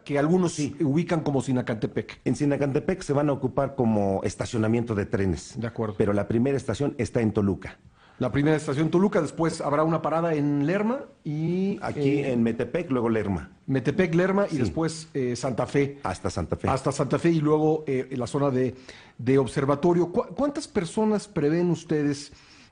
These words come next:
Speaker 1: que, eh, pudieran estar interesados en venir a vivir a Toluca con motivo de esta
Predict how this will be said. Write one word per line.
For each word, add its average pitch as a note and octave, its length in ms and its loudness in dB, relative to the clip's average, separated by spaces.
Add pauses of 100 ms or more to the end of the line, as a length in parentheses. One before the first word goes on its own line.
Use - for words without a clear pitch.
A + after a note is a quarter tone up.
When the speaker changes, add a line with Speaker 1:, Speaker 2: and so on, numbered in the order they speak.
(120)
Speaker 1:
que, D3 280 0 (160)
eh, B2 40 0
pudieran F3 840 0
estar D#3 260 -2
interesados D3+ 540 -2
en A#2 160 2
venir C#3+ 480 2
a B2 80 -4
vivir B2+ 320 0
a A#2+ 60 -4
Toluca B2+ 480 -2
con A2 120 -2
motivo C#3 340 0
de C#3 60 2
esta D3 240 -2